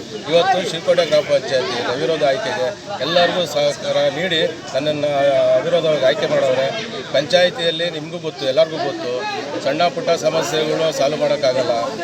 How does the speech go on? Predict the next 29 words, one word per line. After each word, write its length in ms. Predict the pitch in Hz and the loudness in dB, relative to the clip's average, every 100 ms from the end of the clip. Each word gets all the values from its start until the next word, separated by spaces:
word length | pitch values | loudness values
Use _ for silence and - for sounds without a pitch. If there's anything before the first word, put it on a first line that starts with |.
| - | 0
ಪ-, 200 | 135 135 | 2 2
ಸರ್ಕಾರದಿಂದ 500 | 143 139 135 170 165 | 0 4 2 2 2
ಯಾವುದೇ 300 | 160 156 160 | 6 6 4
ಅನುದಾನ 380 | 147 175 185 185 | 2 4 4 4
ಬರ್ತಾ 240 | 170 147 | 0 0
ಇಲ್ಲ. 200 | 131 117 107 107 - 120 | -2 -2 -6 -6 -12 -8
ಇರೋದ್ರಲ್ಲಿ 420 | 151 208 208 208 196 | 4 6 6 2 0
ಕ್ರೋಢೀಕರಿಸಿ 760 | - 190 214 185 175 151 123 - - - | -4 -2 0 0 -2 -2 -4 -6 -10 -10
ಗ್ರಾಮ 320 | 131 151 160 | 0 2 4
ನೈರ್ಮಲ್ಯ 460 | 156 156 160 165 165 | 4 4 2 0 6
ಆಗ್ಬೋದು, 640 | 160 160 165 165 170 170 - 156 | 6 6 2 2 0 -2 -6 -2
ಸ್ವಚ್ಛತೆಯ 420 | 131 - 143 147 | -2 -2 2 2
ಗ್ರಾಮ 260 | 131 147 165 | 4 4 6
ಆಗ್ಬೋದು, 500 | 160 156 165 160 170 160 139 - 147 | 4 4 -2 0 -2 -4 -8 -8 0
ಆ, 180 | 151 143 | 2 4
ಕೊಳಚೆ 340 | 143 139 160 | 0 0 -2
ನೀರಾಗ್ಬೋದು, 800 | 156 160 170 156 160 160 170 170 165 - | 0 0 2 2 0 -2 -4 -4 -8 -6
ಚರಂಡಿ 260 | - 156 165 | -2 -2 -2
ವ್ಯವಸ್ಥೆ 420 | 165 165 160 - | -2 -2 -2 2
ಆಗ್ಬೋದು, 300 | 156 151 151 | 2 2 -4
ಎಲ್ಲಕ್ಕೂ 400 | 151 147 175 180 175 180 196 190 - - | -2 0 -2 -4 0 0 0 -10 -6 -4
ಎಲ್ಲ 200 | 160 175 | 2 2
ಮೆಂಬರು 380 | 165 160 160 | 2 -4 -6
ಕೂತ್ಕೊಂಡು 380 | 147 180 165 165 | -4 -6 -4 -2
ಮಾತಾಡಿ 360 | 151 170 170 156 | 2 2 2 0
ಒಮ್ಮತದಲ್ಲಿ 640 | 147 180 202 190 175 151 | -4 -2 -4 -2 -2 -2
ನಾವು 160 | 135 143 | 0 -2
ಪಕ್ಷಪಾತ 1120 | 156 - - 175 170 165 160 143 - 147 147 | -2 -2 0 2 4 6 4 4 0 -2 0
ಇಲ್ಲ, 320 | 190 143 160 | -2 2 2